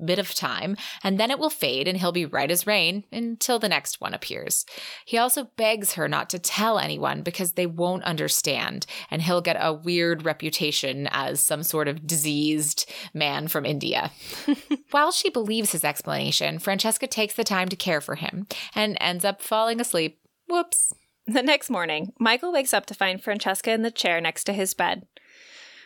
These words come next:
Speaker 2: Quote, he supposed it had been too much to hope that he could hide his illness from her.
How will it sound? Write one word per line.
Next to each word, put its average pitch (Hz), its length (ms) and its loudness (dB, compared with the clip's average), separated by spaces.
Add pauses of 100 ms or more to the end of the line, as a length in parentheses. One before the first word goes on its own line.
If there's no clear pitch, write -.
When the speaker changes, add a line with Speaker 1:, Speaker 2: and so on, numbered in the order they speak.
(120)
Speaker 2:
Quote, 247 220 2 (500)
he 277 160 0
supposed 294 420 4
it 311 60 -2
had 302 160 4
been 233 180 4
too 262 220 0
much - 260 2
to - 120 0
hope 185 260 2
that 190 100 -2
he 196 80 -4
could 202 120 2
hide 196 260 4
his 220 100 -2
illness 185 340 2
from 190 200 0
her. 185 260 -2